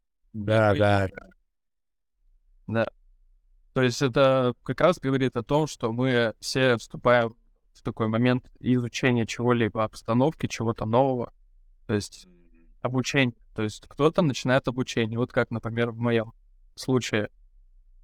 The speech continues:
Speaker 2: ученица пришла на обучение татуировки.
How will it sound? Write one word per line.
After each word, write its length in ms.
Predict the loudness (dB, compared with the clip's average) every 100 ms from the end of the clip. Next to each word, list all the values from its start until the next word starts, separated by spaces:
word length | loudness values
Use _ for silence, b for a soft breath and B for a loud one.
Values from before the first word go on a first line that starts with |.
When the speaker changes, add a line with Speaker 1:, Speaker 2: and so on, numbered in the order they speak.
| _ -10
Speaker 2:
ученица 540 | -6 2 2 2 -2
пришла 460 | -4 -4 0 2 4
на 120 | 2
обучение 540 | 0 -2 -2 -2 -2 -4
татуировки. 640 | -4 0 0 -2 -6 -14